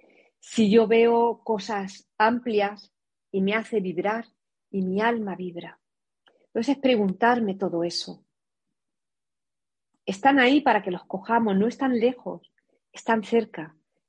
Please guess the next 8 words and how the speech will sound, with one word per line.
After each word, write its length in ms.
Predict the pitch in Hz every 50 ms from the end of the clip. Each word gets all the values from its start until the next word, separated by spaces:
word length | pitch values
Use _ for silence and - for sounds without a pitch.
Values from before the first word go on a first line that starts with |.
| _
están 320 | - - - 247 254 247 220
dentro 380 | 254 294 302 285 - 247 233
de 80 | 214 208
nuestro 280 | 202 190 196 - -
campo 300 | - 202 208 202 190 202
energético. 800 | 196 190 175 170 170 - 196 196 190 - 175 175 - - - - _ _ _ _ _ _ _ _
Solamente 600 | - - 240 254 247 240 240 262 269 254 - 262
necesitamos 960 | 254 247 - - 220 - - 196 190 214 202 202 190 175 165 165 - -